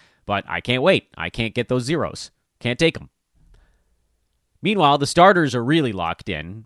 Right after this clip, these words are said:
Uh, Mikal Bridges, slightly slower ball game here, but he's been really, really good lately. And, uh, Jay Crowder, I think, has taken a bigger jump forward than most of us thought. He's a start. Cam Johnson was the one that was the obvious, like, slide into the open spot. He wasn't starting, then he is starting.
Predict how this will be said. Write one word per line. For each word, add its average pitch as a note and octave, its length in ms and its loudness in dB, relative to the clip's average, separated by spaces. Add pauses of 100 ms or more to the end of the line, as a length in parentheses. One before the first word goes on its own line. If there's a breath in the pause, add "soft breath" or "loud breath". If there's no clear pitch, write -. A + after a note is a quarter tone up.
Uh, F2 200 -2
Mikal D3+ 260 4
Bridges, C3+ 320 2
slightly C#3 340 -2
slower G2 280 -8
ball E2+ 180 -6
game D#2+ 220 -10
here, E2 120 -10
but F2 60 -12
he's G#2+ 120 -6
been F#2 200 -12
really, G2+ 300 -4
really E2+ 260 -10
good E2 220 -10
lately. E2 420 -8
And, G2+ 320 -4
uh, F#2+ 120 -2
Jay C#3+ 180 0
Crowder, E3+ 420 4 (100)
I G#2 120 0
think, A2 160 -6
has G#2 100 -8
taken A2+ 240 -2
a G2 40 -6
bigger D3 340 0
jump G2+ 280 -4
forward F2+ 460 -8 (140)
than G#2 180 -4
most G#2 220 -4
of F#2+ 80 -6
us F2+ 100 -8
thought. F#2+ 400 0
He's C#3+ 400 -4
a G#2+ 140 -6
start. A#2 420 0 (380 soft breath)
Cam B2+ 200 0
Johnson C3+ 360 0
was A#2 100 -6
the A#2+ 60 -6
one A2 160 -4
that F#2+ 120 -4
was F2+ 140 -8
the F#2+ 100 -6
obvious, B2 600 4 (300)
like, G2 200 -6
slide A2+ 480 0
into G#2 140 -4
the G#2 100 -2
open G2+ 220 -6
spot. F#3+ 400 6
He G#2 100 -4
wasn't F#2+ 300 -4
starting, D3 340 -2
then F2+ 160 -6
he F#2+ 240 -10
is F2+ 140 -10
starting. E2+ 480 -10